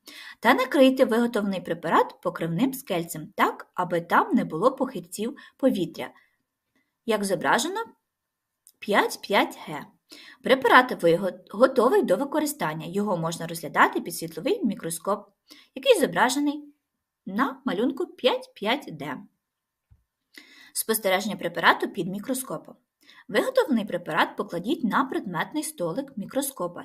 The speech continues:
та зафіксуйте його лапками, які припрі-, прикріплені до предметного столика. Увімкніть світло на мікроскопі або налаштуйте дзеркало мікроскопа так, щоб світло потрапляло на препарат. Використовуючи револьвер, виставте до клацання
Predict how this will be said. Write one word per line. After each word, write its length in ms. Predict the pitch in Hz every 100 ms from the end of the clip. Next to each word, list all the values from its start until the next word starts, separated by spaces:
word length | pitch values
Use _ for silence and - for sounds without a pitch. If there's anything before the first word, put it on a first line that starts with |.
| -
та 160 | 175
зафіксуйте 600 | 233 349 349 - 196 233 302
його 260 | 240 196
лапками, 480 | 190 170 - 160 151 - - - -
які 220 | 208 214
припрі-, 420 | 226 170 165 196 -
прикріплені 640 | - 226 - 175 - 359 349
до 200 | 196 269
предметного 580 | 427 392 165 170 233 277
столика. 560 | - 180 151 - 226 - - - -
Увімкніть 500 | 202 208 - 185 262
світло 400 | - 339 262 247
на 100 | 226
мікроскопі 680 | 214 214 220 - - 180 -
або 260 | - 170 165
налаштуйте 540 | 160 165 175 233 - 453
дзеркало 380 | 277 214 226 196
мікроскопа 640 | 185 180 185 - 170 170 170 - -
так, 180 | 415 523
щоб 160 | -
світло 340 | 262 - 330 403
потрапляло 580 | 190 185 165 220 349 269
на 260 | 165 214
препарат. 520 | 262 254 247 170 123 - _ _ - - - -
Використовуючи 800 | 175 196 220 240 220 202 196 202
револьвер, 560 | 175 160 156 233 392 214
виставте 540 | 160 175 - 226 339
до 160 | 214 -
клацання 540 | 180 165 - 170 143